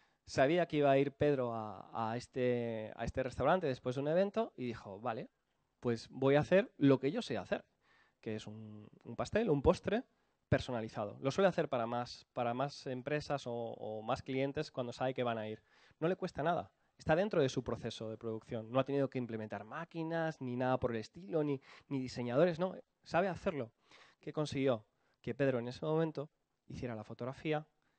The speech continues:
y dijera, "Estoy en este restaurante, estoy encantado". Además es listo, le pone el, el sello de la jamonería ahí para que se vea. Y llegó a veinte mil personas a través de la cuenta de, de Twitter de, de Mi Nube, más luego Facebook, más luego toda la gente que se retuiteó.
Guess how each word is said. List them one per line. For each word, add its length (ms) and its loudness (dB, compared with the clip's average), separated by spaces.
y 80 -8
dijera, 440 -6
"Estoy 380 -4
en 80 -12
este 200 -12
restaurante, 640 -2
estoy 300 -12
encantado". 600 0
Además 240 -8
es 140 -8
listo, 320 -8
le 80 -12
pone 320 -6
el, 280 -10
el 140 -12
sello 220 0
de 60 4
la 80 0
jamonería 480 -6
ahí 300 -8
para 220 -8
que 80 -12
se 140 -6
vea. 220 -4
Y 100 -2
llegó 200 8
a 40 8
veinte 280 2
mil 160 2
personas 500 0
a 60 -6
través 220 0
de 60 -4
la 100 0
cuenta 280 -2
de, 320 -6
de 180 -2
Twitter 300 -2
de, 260 -8
de 180 -6
Mi 100 -2
Nube, 380 4
más 240 -6
luego 520 -2
Facebook, 460 -4
más 100 -2
luego 220 2
toda 160 2
la 80 0
gente 240 -8
que 180 -8
se 160 -6
retuiteó. 560 2